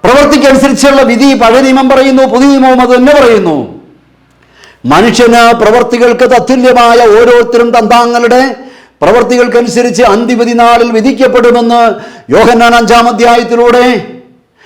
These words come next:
മത്തായി ഏഴാം അധ്യായത്തിലൂടെ, മത്തായി ഇരുപത്തി ഒന്ന്, ഇരുപത്തിനാലാം അധ്യായത്തിലൂടെ കൃത്യമായും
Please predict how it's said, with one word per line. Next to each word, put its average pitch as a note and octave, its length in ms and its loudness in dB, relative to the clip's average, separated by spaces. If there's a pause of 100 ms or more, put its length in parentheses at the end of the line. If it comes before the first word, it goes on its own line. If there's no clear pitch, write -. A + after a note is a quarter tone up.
(200)
മത്തായി A3 340 0
ഏഴാം A#3+ 360 2
അധ്യായത്തിലൂടെ, B3 680 0
മത്തായി A#3+ 320 0
ഇരുപത്തി A#3+ 680 -2 (300)
ഒന്ന്, A3+ 200 -2
ഇരുപത്തിനാലാം A#3+ 580 0
അധ്യായത്തിലൂടെ A#3+ 1000 -2 (2250)
കൃത്യമായും A#3+ 1000 0